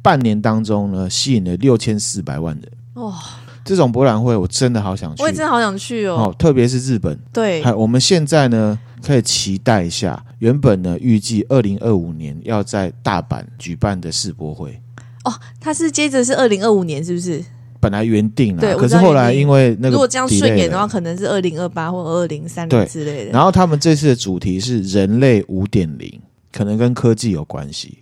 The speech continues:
Speaker 1: 一定也会结合他们的文化。
Speaker 2: 天哪，我这样就想到元宇宙。
Speaker 1: 我超级好奇的，我想要去看一下。好，大概是这样子。
Speaker 2: 我真的很希望元宇宙崩坏。
Speaker 1: <laughs> 好啦，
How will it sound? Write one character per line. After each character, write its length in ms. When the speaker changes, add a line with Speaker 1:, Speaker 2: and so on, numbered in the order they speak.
Speaker 1:
一 80
定 140
也 80
会 120
结 180
合 80
他 140
们 120
的 80
文 120
化。 60
Speaker 2:
天 200
哪， 100
我 80
这 120
样 100
就 100
想 180
到 120
元 180
宇 160
宙。 320
Speaker 1:
我 120
超 260
级 240
好 240
奇 240
的， 180
我 120
想 140
要 80
去 100
看 220
一 100
下。 180
好， 400
大 120
概 120
是 140
这 140
样 80
子。 80
Speaker 2:
我 40
真 140
的 60
很 120
希 100
望 140
元 160
宇 40
宙 180
崩 260
坏。 500
Speaker 1:
<laughs> 1040
好 160
啦， 80